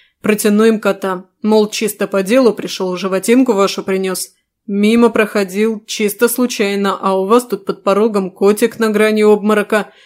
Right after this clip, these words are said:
Лежит бедный, встать не может. Главное, не паниковать и ничего не перепутать.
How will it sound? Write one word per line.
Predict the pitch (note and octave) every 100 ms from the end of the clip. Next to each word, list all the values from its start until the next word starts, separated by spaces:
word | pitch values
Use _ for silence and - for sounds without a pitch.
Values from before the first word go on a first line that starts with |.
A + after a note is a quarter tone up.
| _ _
Лежит | G3 G3 F#3+ G3+ A#3+ G#3
бедный, | G#3 F#3+ G3 F#3
встать | - - G3 G#3 A3
не | G#3+
может. | G#3 G#3 G#3 - _ _ _ _
Главное, | G3+ F#3+ G3+ G3 G3+ G3 G3+
не | G3
паниковать | G3 G3 F#3+ G3 F#3+ F3 G3 A#3+ B3
и | B3
ничего | A#3+ - A3+ G#3+
не | A3+ A3+
перепутать. | A3+ A3+ A3 G3 F3+ F3 -